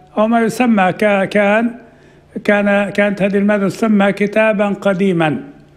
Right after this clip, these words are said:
وهو كتاب ابن حزم رحمه الله تعالى، الفصل، وهو كتاب معروف، نعم،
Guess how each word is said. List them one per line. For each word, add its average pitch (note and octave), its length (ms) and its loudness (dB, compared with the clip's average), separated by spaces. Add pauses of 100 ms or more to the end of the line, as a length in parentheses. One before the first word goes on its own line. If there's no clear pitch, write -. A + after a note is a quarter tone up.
(300)
وهو G#3 520 2
كتاب G#3+ 640 0
ابن G3 260 0
حزم G3+ 400 -2 (720)
رحمه F3+ 380 0
الله F3+ 240 0
تعالى، F#3+ 680 0
الفصل، F3+ 600 -2 (1080)
وهو A#3 240 2
كتاب A#3 380 0
معروف، G#3 760 0
نعم، F3 340 -2